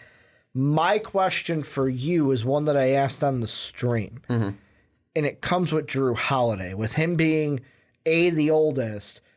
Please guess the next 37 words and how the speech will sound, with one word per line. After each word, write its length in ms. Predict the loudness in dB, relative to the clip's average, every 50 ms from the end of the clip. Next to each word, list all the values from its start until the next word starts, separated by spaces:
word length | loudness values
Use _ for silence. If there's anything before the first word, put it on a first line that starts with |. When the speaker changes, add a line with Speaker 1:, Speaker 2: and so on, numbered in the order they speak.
| _ _ _ _ _ _ -2
Speaker 1:
and 260 | -2 -2 -2 -2 -4
B, 260 | -2 -2 0 0 0
the 160 | 2 2 2 2
most 500 | 2 2 2 2 2 2 0 -4 -4 -2
money 420 | 0 0 2 2 2 2 0 0
that 200 | 0 -2 -2 0
they're 180 | 0 0 0 0
giving 300 | 0 0 0 0 2 0
up 220 | 0 -2 0 0
right 200 | 0 0 0 0
now 440 | -2 -4 -4 -4 -4 -4 -6 -8 -10 -12 _ _ _ _ _ _ _ _ _ _ -2
after 460 | 0 2 2 2 0 -2 0 0 0
twenty 440 | 0 0 -2 0 0 0 2 0 0
nineteen. 560 | 0 0 0 0 -2 -4 -4 -4 -2 -2 -2
So 160 | -2 -2 -2 -2
starting 500 | -2 -2 0 0 2 2 2 2 0 -2
with 140 | -2 -2 -2
next 320 | 0 0 0 0 -2 -2
offseason, 680 | 0 0 0 0 -2 -4 -6 -6 -6 -6 -8 -10 -10 -8
because 340 | -6 -2 0 0 0 0 -2 -8 -14 -20 -20 _ _ -10
twenty 360 | -4 -2 0 2 2 2 0
twenty 580 | -2 -2 -2 0 0 0 0 -2 -4 -4 -6 -8 -10 _ _ _ _ _ _ _ _ -6
could 280 | -2 0 0 0 0
be 160 | 0 0 2
his 200 | 2 2 0 0
last 440 | 2 2 2 2 2 0 -2 -4 -2
year. 320 | -2 -2 -2 -4 -8 -12 _ -20 -20 -20 -20 _ -6
If 160 | -4 -2 -2 0
he 80 | 0
doesn't 280 | 0 0 0 0 0 0
take 140 | 0 0 0
his 140 | 0 -2
player 240 | -2 0 0 2 2 2
option 280 | 2 0 -2 -4 -8
in 60 | -8
twenty 260 | -6 -4 -4 -2 -2 -2
twenty-one, 640 | -2 -2 -2 0 0 0 0 2 2 2 0 -2